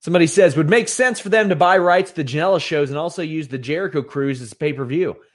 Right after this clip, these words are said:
So as far as pay-per-view, I don't know how that would work with it being on a boat, but if you're taping some shows there, that would, that would make some sense as well. I don't know the platform, and I, I have a lot of people, um,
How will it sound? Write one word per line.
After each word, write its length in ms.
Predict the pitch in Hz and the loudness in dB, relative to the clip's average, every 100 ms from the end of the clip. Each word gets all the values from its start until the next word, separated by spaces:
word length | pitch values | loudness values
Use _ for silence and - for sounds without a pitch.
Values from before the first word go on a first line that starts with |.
| _ _ _ _ _ | _ _ _ _ _
So 180 | - 196 | -6 -2
as 120 | 180 | 0
far 160 | 220 240 | 0 -4
as 60 | - | 0
pay-per-view, 520 | 214 170 143 208 240 | -2 -2 -8 -4 0
I 140 | 180 | 0
don't 140 | 170 165 | 0 -4
know 80 | |
how 140 | 170 147 | -4 -4
that 160 | 151 | -2
would 120 | 139 120 | -4 -6
work 400 | 139 175 147 147 | -4 -4 -4 -6
with 140 | 139 | -4
it 180 | 147 - | -6 -4
being 240 | 131 131 | -6 -6
on 240 | - 120 110 | -8 -8 -8
a 80 | |
boat, 580 | 101 101 220 147 143 - | -8 2 4 4 0 -6
but 120 | 170 156 | -4 -4
if 140 | 147 | -4
you're 80 | 139 | -8
taping 440 | - 190 190 165 | -2 -4 -2 -8
some 180 | 139 139 | -8 -10
shows 460 | - 262 269 262 143 | -4 0 0 0 0
there, 440 | 127 110 123 135 _ _ _ _ - | 2 2 0 -4 _ _ _ _ 0
that 140 | 175 | 2
would, 200 | 160 139 | 2 0
that 140 | 165 175 | 0 0
would 120 | 147 | 0
make 200 | 135 131 | -2 -4
some 160 | 131 | -10
sense 340 | 113 127 110 110 | -8 -8 -8 -10
as 140 | 92 | -10
well. 320 | 117 92 71 _ _ _ _ | -6 -6 -8 _ _ _ _
I 100 | 117 | 0
don't 140 | 143 170 | 2 2
know 80 | |
the 100 | 156 | -2
platform, 720 | 135 165 139 - 143 123 123 127 _ _ _ 131 | 0 0 0 -2 -6 -6 -8 -12 _ _ _ -4
and 320 | 131 131 123 | -2 -2 -4
I, 180 | 95 - | -6 -6
I 40 | |
have 180 | 127 139 | -2 -2
a 40 | 127 | 2
lot 260 | 139 139 | 4 2
of 80 | 135 | 2
people, 460 | 139 131 135 127 117 | -2 -2 -2 -2 0
um, 440 | 110 107 101 | 0 -2 -6